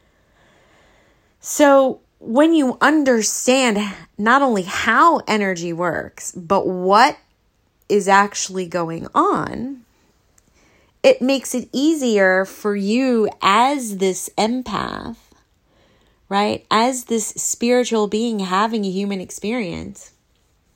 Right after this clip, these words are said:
it helps you navigate your way through your humanity, your human experience so much easier. How many times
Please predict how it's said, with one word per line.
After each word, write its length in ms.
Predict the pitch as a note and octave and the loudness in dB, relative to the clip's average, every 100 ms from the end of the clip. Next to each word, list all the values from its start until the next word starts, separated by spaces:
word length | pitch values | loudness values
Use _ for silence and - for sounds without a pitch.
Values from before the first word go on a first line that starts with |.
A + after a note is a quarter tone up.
| _ _ _ - - - - - _ - | _ _ _ -20 -20 -20 -20 -20 _ -6
it 80 | |
helps 420 | G#3+ A#3+ B3+ - G#3 | 0 2 0 0 -6
you 100 | F#3+ | -4
navigate 840 | F3 F3 G3 G3+ E3 D#3+ D#3 - _ - | -2 2 2 0 -2 -2 -4 -8 _ -8
your 240 | F3+ F3 | -4 -4
way 380 | D#3+ A#2 F#2 - | -4 -4 -6 -8
through 1000 | - - F3 E3+ F3+ F3+ E3+ D#3+ D#3 D#3+ _ _ _ _ _ | -14 -16 -12 -6 -2 0 0 -2 -6 -12 _ _ _ _ _
your 220 | E3+ E3+ | -10 -8
humanity, 640 | D#3 - E3+ E3 E3+ G3 E3 | -8 -10 -8 -6 -6 -6 -8
your 300 | F#2 E3 E3 | -10 -8 -8
human 420 | - - F3+ E3+ | -10 -10 -8 -8
experience 840 | D#3 - - G3 E3+ D3 C#3+ - - | -8 -10 -8 -8 -8 -10 -10 -12 -10
so 440 | - - - D#3+ | -8 -6 -6 -6
much 240 | D#3 - | -8 -8
easier. 380 | F#3+ F#3+ - - | -8 -8 -10 -12
How 240 | E3+ G#3+ A#3 | -8 -6 -4
many 580 | A#3+ A#3+ A#3 A#3+ A#3+ | -2 -2 -2 -2 -4
times 880 | A3+ A3+ A3 B3 A#3+ G3+ F3+ E3+ E3+ | -4 -4 -2 -2 -4 -4 -6 -8 -12